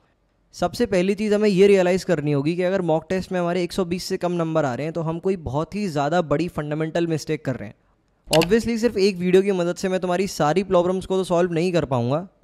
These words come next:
but एक मेजर मिस्टेक है जो कि बहुत सारे स्टूडेंट्स कमिट करते हैं, जिनके drastically low scores आते हैं, और मैं उस मिस्टेक के सॉल्यूशन के बारे में बात करने वाला हूँ। And that is trying to do everything perfectly।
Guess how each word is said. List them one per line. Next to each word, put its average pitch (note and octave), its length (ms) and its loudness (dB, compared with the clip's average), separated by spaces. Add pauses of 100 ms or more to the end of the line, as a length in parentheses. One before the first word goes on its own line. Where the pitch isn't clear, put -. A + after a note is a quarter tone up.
(120)
but F3 160 0
एक A3 140 2
मेजर G3 280 2
मिस्टेक F#3+ 380 -2
है F#3 80 0
जो G3 100 0
कि G#3+ 120 -8
बहुत F#3 280 -2
सारे E3+ 240 -4
स्टूडेंट्स F#3 340 -4
कमिट E3 260 -4
करते D#3+ 260 -4
हैं, F3+ 80 -2
जिनके F3 240 -2
drastically F3 680 -2
low F3+ 200 0
scores E3 240 0
आते B2 220 -6
हैं, - 220 -16
और - 80 4
मैं F#3 120 2
उस G3+ 160 0
मिस्टेक F#3 300 -2
के G#3+ 100 0
सॉल्यूशन F3 400 -2
के F3 80 0
बारे D3 200 2
में D3 140 -2
बात B2+ 220 -4
करने A#2 240 -6
वाला G2 180 -12
हूँ। - 140 -18 (640)
And D#3+ 220 0
that D#3 300 2
is G3+ 180 0 (300)
trying F#3+ 380 0
to A3+ 60 2
do G#3+ 180 2 (200)
everything F#3 680 0 (240)
perfectly। E3 520 -2